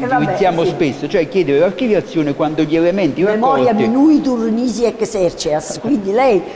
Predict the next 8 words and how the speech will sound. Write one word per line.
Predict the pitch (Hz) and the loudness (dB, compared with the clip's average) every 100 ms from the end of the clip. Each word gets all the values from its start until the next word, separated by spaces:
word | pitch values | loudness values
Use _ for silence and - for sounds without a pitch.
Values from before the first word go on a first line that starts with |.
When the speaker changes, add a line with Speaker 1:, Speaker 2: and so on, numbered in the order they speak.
| - - - - - - | -14 -18 -20 -20 -20 -4
Speaker 1:
a | |
Speaker 2:
Sì, | - | -4
Speaker 1:
furia | - 359 285 254 | 0 2 2 2
di | 233 | 0
Speaker 2:
io | 220 240 - | -2 -4 -4
ricordo, | - - | -2 -2
eh. | 208 | 0
Speaker 1:
esercitare | 214 - 294 240 220 - - | 0 0 -2 0 -2 -6 -14